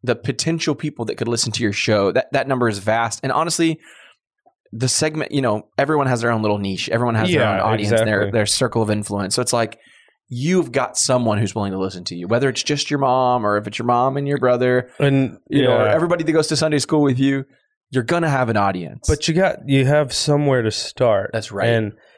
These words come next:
Speaker 2: you know, if you never start, you never will.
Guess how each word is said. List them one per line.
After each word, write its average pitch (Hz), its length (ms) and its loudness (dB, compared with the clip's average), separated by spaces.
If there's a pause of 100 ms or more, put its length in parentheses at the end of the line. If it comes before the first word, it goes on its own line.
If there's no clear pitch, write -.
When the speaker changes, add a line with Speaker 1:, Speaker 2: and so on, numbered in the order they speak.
(120)
Speaker 2:
you 131 120 2
know, 160 200 4
if 143 180 0
you 139 80 4
never 156 320 2
start, 160 520 2 (200)
you 123 140 0
never 123 340 2
will. 104 300 2